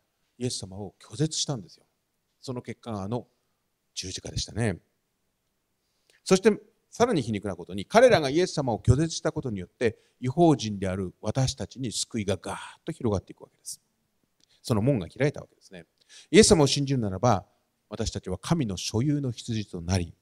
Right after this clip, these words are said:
え、神の群れに加えられるわけです。そして、イエス様をメシアと信じる信仰によって、ユダヤ人クリスチャンも異邦人クリスチャンも一つの群れとなるん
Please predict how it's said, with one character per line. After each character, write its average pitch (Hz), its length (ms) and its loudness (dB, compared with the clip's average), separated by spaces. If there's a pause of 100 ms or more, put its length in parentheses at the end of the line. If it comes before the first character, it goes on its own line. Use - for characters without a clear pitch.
(320)
え、 71 140 -16 (180)
神 117 240 0
の 85 120 -8
群 90 180 -6
れ 120 100 -2
に 156 200 -8 (340)
加 113 260 2
え 131 40 8
ら 127 100 6
れ 120 80 6
る 92 140 0
わ - 80 -6
け - 80 -20
で - 80 -20
す。 - 180 -14 (2000)
そ 143 120 0
し 135 60 0
て、 - 340 2 (1080)
イ 156 100 6
エ 220 60 12
ス 208 80 2
様 143 220 4
を 107 80 2
メ 110 260 6
シ 180 220 4
ア 123 60 2
と 104 120 -8
信 113 300 -8
じ 117 100 -4
る 95 140 -2
信 107 260 -4
仰 101 220 -4
に 95 80 -4
よ 90 60 -2
っ - 20 -14
て、 92 360 -4 (220)
ユ 113 160 0
ダ 202 120 10
ヤ 240 120 12
人 208 220 0
ク 190 140 0
リ 175 60 2
ス 160 60 -2
チ - 100 -2
ャ 92 60 0
ン 90 80 -6
も 107 180 0
異 110 120 2
邦 190 200 10
人 170 220 6
ク 165 100 0
リ 143 60 2
ス - 60 -4
チ 113 80 0
ャ 95 40 0
ン 85 80 -6
も - 140 -14
一 - 280 6
つ - 120 -4
の 127 140 6
群 101 140 0
れ 104 60 0
と 85 120 -12
な 80 160 -4
る - 80 -8
ん - 20 -20